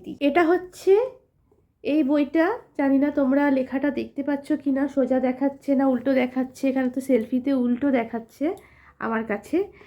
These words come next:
বইটার নাম হচ্ছে ঠাকুরবাড়ির সারদা সুন্দরী। এই বইটা আমি কিনলাম,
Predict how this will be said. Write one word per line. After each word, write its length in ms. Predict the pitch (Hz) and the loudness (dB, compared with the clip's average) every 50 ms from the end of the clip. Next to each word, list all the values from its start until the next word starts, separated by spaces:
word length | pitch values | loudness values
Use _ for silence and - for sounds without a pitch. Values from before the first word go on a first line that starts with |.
| - - - _ - 233 | -20 -20 -20 _ -6 -2
বইটার 360 | 233 269 285 277 311 330 320 302 294 | 2 2 2 2 2 2 2 2 2
নাম 140 | 277 269 269 269 254 294 | 2 2 0 0 0 0
হচ্ছে 480 | 311 302 - _ _ - - - 339 381 453 480 - - - - - _ _ _ - | 0 -2 -4 _ _ -8 -2 0 2 2 0 -2 -6 -12 -20 -20 -20 _ _ _ -2
ঠাকুরবাড়ির 760 | 269 294 277 277 - 302 311 320 294 320 311 311 359 415 480 453 - | -2 0 0 0 0 0 2 2 4 4 4 4 4 4 2 0 -2
সারদা 360 | - 330 294 269 269 262 262 254 - | 0 2 2 2 2 0 -2 -2 -4
সুন্দরী। 480 | 262 240 196 185 185 185 190 208 175 - - _ _ _ _ _ _ _ _ - | -4 -4 -4 -4 -4 -6 -6 -8 -12 -16 -20 _ _ _ _ _ _ _ _ -4
এই 200 | 214 262 311 349 349 277 262 | 0 2 4 4 4 4 2
বইটা 440 | 285 277 269 277 269 - 339 330 330 320 349 349 - 269 | 2 2 2 2 2 2 2 4 4 4 4 2 2 2
আমি 160 | 262 254 277 285 269 - | 2 2 2 2 0 0
কিনলাম, 380 | 277 277 269 262 262 269 359 | 0 2 2 4 2 2 0